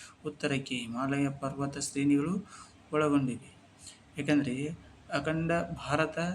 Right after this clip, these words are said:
ಅಖಂಡ ಭಾರತವನ್ನು ನಾವು ಕಾಣಬೇಕಾದ್ರೆ ಇಲ್ಲಿ ಬಂಗಾಳ ಕೊಲ್ಲಿ, ಅರಬ್ಬಿ ಸಮುದ್ರ, ಶ್ರೀಲಂಕಾ, ಆಗ್ನೇಯ ಏಷ್ಯಾ, ಪಾಕಿಸ್ತಾನ್, ಇವೆಲ್ಲ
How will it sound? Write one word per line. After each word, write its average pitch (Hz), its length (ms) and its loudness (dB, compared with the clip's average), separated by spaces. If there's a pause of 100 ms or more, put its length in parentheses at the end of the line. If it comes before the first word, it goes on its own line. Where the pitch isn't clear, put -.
(340)
ಅಖಂಡ 156 260 4
ಭಾರತವನ್ನು 147 640 2
ನಾವು 143 200 4
ಕಾಣಬೇಕಾದ್ರೆ 127 680 -6 (800)
ಇಲ್ಲಿ 165 360 0 (260)
ಬಂಗಾಳ 131 440 0
ಕೊಲ್ಲಿ, 143 420 -2 (360)
ಅರಬ್ಬಿ 120 300 0
ಸಮುದ್ರ, 139 480 0 (520)
ಶ್ರೀಲಂಕಾ, 143 840 -2 (2000)
ಆಗ್ನೇಯ 139 380 4
ಏಷ್ಯಾ, 151 680 2 (300)
ಪಾಕಿಸ್ತಾನ್, 143 760 0 (3000)
ಇವೆಲ್ಲ 151 340 2